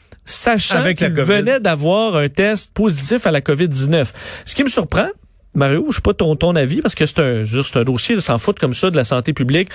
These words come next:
Speaker 1: Je veux dire, tu peux, euh, tu peux tuer des gens dans l'avion, tu peux déclencher une... Tu peux amener des variants, tu peux causer des morts v-, véritables, euh, par une totale inconscience planifiée parce que t'as falsifié des résultats. Im-, amende sept mille et dix mille dollars.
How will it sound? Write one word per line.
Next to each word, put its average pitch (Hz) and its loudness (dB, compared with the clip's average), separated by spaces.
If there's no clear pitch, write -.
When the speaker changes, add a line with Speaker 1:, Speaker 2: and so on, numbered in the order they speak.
Speaker 1:
Je 135 2
veux 120 0
dire, - -6
tu - -8
peux, 180 2
euh, 101 -2
tu - -18
peux 139 -2
tuer 190 0
des 151 2
gens 156 0
dans 160 2
l'avion, 139 0
tu - -10
peux 143 -2
déclencher 143 0
une... 165 2
Tu - -12
peux 156 2
amener 175 0
des 190 0
variants, 165 0
tu - -12
peux 147 -2
causer 156 0
des 190 0
morts 165 0
v-, 139 -2
véritables, 156 0
euh, 120 2
par 131 -2
une 131 -2
totale 208 0
inconscience 170 0
planifiée 196 0
parce - -2
que - 0
t'as 135 -2
falsifié 196 -2
des 180 2
résultats. 151 0
Im-, 170 2
amende 190 0
sept - -2
mille 214 0
et 175 2
dix 147 0
mille 170 0
dollars. 120 -2